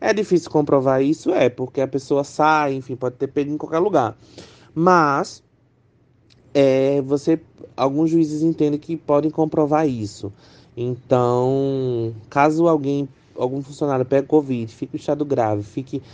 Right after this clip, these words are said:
mais de quinze dias afastados, né? É, porque até os quinze dias quem, quem paga é a empresa. Passou a partir do décimo sexto quem paga é o I N S S. Então, é, se, se entrar num estado que precisa se afastar por muito tempo,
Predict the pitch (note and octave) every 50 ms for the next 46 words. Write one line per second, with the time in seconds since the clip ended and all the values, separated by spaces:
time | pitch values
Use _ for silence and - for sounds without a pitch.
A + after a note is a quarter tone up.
0 | - - - - - C3 C3+ C#3 C3+ C3 C#3+ C#3 - - D#3 D3 D#3 D#3+ C#3+ C#3+
1 | D3 C#3+ C3 C#3 C3+ - D3 D3 C#3+ - - - C3+ B2 A#2 G#2+ G#2 G2+ G#2 G#2
2 | A2 A#2+ B2+ D3 - - - - - - - - - - - _ _ _ - A2+
3 | A2 A2 G#2+ - - - B2+ B2+ C#3 C#3 C3 - - D3+ C#3+ C#3 D3 C#3 C3 C#3+
4 | D3+ D#3 D#3 D#3 - - - D3+ D3+ D3+ D3+ C#3+ - - D3 C#3+ C#3 - C3+ C#3
5 | C#3 C#3+ D3+ D#3 D3+ - C#3 B2+ A#2 A2 G2 A2 A2 - - A#2+ A#2 - - C#3+
6 | C#3 C3 G2 - - B2 - C3 B2+ C#3 C#3 C#3 C3+ C#3 C3+ - D#3 D3+ D3+ -
7 | D3+ C#3+ C#3 - - D3+ C#3+ - C#3+ C3+ C3+ C#3+ C#3 D3 C#3+ C#3 - D#3+ D3+ B2+
8 | G#2+ G#2+ G#2+ - A2+ G#2+ - B2+ C3 D3 - - - - - - - - - -
9 | - - - - - - B2+ C3+ C3 C3 C3 B2+ - - - F3 F#3 F#3+ - -
10 | - _ _ - - - - - D3+ D3+ D3+ D3 C#3 - - - - - - C3
11 | C3 - - C#3 C3+ C3+ D3+ D#3+ D3 C3 B2+ B2+ B2 - - B2 A#2+ B2 A#2+ C3
12 | B2+ - - C3+ A#2+ A#2 - C3 A#2+ A#2 B2+ B2 - - B2+ A#2+ - B2 B2 A#2+
13 | A#2+ A#2+ D#3 C#3 - C#3+ C3+ C3 C3+ C3+ - -